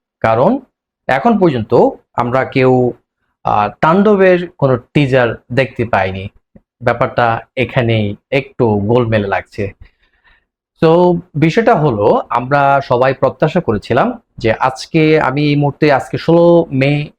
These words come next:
রেকর্ড করছি, শুক্রবার। আমরা ভেবেছিলাম যে আজকের মধ্যে হয়তোবা আমরা টিজারটা পেতে যাচ্ছি, but somehow আমাদের সকলের সকল, আহ, হিসেব নিকেশ ওলটপালট করে দিচ্ছে।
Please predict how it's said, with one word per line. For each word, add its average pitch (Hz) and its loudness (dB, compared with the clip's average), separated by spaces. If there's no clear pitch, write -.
রেকর্ড 120 0
করছি, 139 -4
শুক্রবার। 165 0
আমরা 160 2
ভেবেছিলাম 175 0
যে 147 0
আজকের 165 4
মধ্যে 151 0
হয়তোবা 127 0
আমরা 127 0
টিজারটা 123 -2
পেতে 120 -2
যাচ্ছি, - -6
but 120 2
somehow 139 0
আমাদের 127 0
সকলের 175 2
সকল, 170 0
আহ, 120 0
হিসেব 139 -2
নিকেশ 135 -2
ওলটপালট 135 0
করে 107 -4
দিচ্ছে। 101 -8